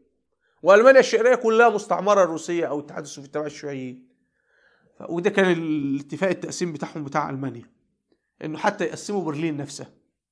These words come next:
فالذي حدث إنه جاء ستالين وجاءت روسيا قالت لك: "لا خلاص، إحنا ناخد برلين أصلًا، يعني ناخدها كلها"، وفرضوا حصار إنه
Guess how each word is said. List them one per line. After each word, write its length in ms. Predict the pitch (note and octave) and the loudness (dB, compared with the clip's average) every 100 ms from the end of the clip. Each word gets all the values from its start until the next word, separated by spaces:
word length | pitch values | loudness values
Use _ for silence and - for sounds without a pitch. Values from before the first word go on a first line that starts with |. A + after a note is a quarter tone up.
| _ _ _ _ _ _ _ | _ _ _ _ _ _ _
فالذي 400 | - D#3+ C4 C4 | -4 2 4 4
حدث 460 | G#3 B3 G#3+ A#3 - | 6 6 6 2 0
إنه 280 | F3 E3+ F3 | -6 -4 -2
جاء 200 | A3 F#3+ | 0 0
ستالين 580 | F#3+ D#3+ D#3 F#3 G#3+ A3+ | -4 -8 -6 -6 -8 -10
وجاءت 340 | C#3 C3 D3+ | -8 -8 -6
روسيا 260 | E3+ F#3+ F#3+ | -6 -4 -6
قالت 140 | F#3 | -6
لك: 120 | G3 F#3+ | -4 -4
"لا 120 | F3 | -2
خلاص، 320 | F3+ F#3+ E3 | 0 0 -2
إحنا 160 | D#3+ G3+ | -6 -6
ناخد 260 | G3+ D#3+ | -6 -6
برلين 340 | D#3+ E3+ G3 E3 | -8 -6 -4 -6
أصلًا، 360 | D#3+ C#3 B2+ | -8 -12 -14
يعني 220 | B2+ B2 _ | -16 -18 _
ناخدها 260 | D#3 G#3 G3+ | -6 -4 -2
كلها"، 440 | E3 F3 E3 - _ _ _ _ _ _ D#3 | -2 -4 -4 -10 _ _ _ _ _ _ 0
وفرضوا 680 | F3+ G#3 G3+ A3 B3+ A3 F#3 | 4 6 6 10 10 10 2
حصار 440 | E3 - B2+ - _ _ _ _ _ _ _ _ _ _ _ - | -6 -8 -8 -10 _ _ _ _ _ _ _ _ _ _ _ -10
إنه 380 | D#3 D#3 D3 | -4 -2 -2